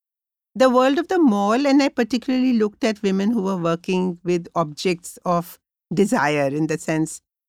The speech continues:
cosmetics, fashionable clothes, shoes, and things of that sort.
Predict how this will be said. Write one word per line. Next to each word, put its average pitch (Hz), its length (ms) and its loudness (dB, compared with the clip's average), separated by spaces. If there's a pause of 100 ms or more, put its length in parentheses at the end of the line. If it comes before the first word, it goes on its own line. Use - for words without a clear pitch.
(600)
cosmetics, 160 1120 -2 (240)
fashionable 170 720 -2
clothes, 160 540 -4
shoes, 175 520 -6
and 165 180 -8
things 165 200 -6
of 151 140 -10
that - 200 -12
sort. - 360 -14